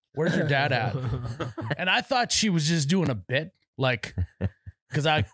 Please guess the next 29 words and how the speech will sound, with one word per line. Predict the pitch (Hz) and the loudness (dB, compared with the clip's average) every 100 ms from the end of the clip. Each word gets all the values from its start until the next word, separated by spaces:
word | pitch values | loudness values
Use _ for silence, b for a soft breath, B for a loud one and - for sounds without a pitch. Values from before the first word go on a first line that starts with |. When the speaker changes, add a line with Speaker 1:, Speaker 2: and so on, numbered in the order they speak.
| 110 | -2
Speaker 1:
showed | 190 160 | 0 2
up | 147 156 | 2 0
with | 165 - | -2 0
him | 156 147 | 0 0
and | 135 | 0
was | 131 - | -2 -2
kinda | 156 135 | -2 0
following | - 143 131 135 | 0 0 0 0
him | 131 120 | 0 0
around, | 113 117 127 139 | 0 0 0 0
you | 139 | -2
know, | 139 139 | 0 -2
like | 139 120 | -2 -2
a | 123 | -2
little | 127 110 | -4 -2
puppy. | - 127 151 151 147 | -2 -2 -2 0 0
And, | 120 | 0
like, | 117 117 - - | -2 -2 -6 -8
so | - 131 | -2 -2
it | 113 - | -2 -2
probably | 123 110 | 0 0
did | 110 120 | -2 -2
look | 123 131 | -2 -2
like | 147 147 | -2 -2
he | 151 | -2
was | 147 | 0
my | 151 | 0
dad. | 151 156 175 175 _ _ _ _ _ _ | 2 2 0 -2 _ _ _ _ _ _
And | 135 131 127 120 120 117 | -2 2 2 2 0 0